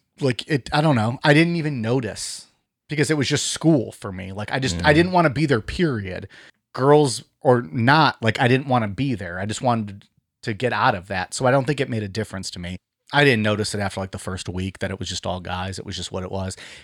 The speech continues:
Speaker 1: Incidentally, four years there at high school, saw one fight my entire four years,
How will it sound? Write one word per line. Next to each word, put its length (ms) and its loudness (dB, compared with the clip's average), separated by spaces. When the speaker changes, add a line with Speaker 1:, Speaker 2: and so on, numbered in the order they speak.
Speaker 1:
Incidentally, 640 -2
four 340 4
years 240 6
there 180 6
at 60 4
high 160 4
school, 420 -2
saw 380 4
one 460 2
fight 480 2
my 160 -2
entire 440 -2
four 260 -4
years, 420 -8